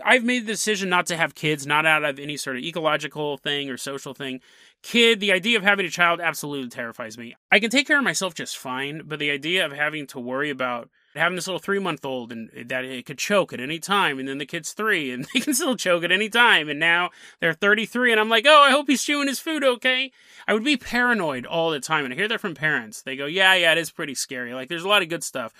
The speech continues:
<laughs> I always tune out once they agree with me that it's scary. But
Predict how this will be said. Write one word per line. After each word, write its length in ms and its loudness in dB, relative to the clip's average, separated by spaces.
<laughs> 180 -8
I 80 10
always 340 6
tune 300 4
out 200 6
once 200 -6
they 320 0
agree 260 0
with 100 -4
me 120 -4
that 100 -2
it's 160 -6
scary. 420 -2
But 240 4